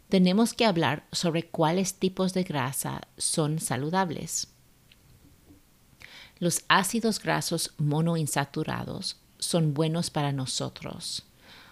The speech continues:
Provienen de an-, alimentos vegetales y animales.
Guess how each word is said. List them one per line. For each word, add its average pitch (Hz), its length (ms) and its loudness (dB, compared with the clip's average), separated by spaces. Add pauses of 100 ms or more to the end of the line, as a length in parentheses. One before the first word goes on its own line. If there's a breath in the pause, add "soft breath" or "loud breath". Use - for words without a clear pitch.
(100)
Provienen 185 500 6
de 190 100 4
an-, 160 180 0 (180)
alimentos 147 800 0
vegetales 139 1000 -2
y 151 100 -2
animales. 127 840 -4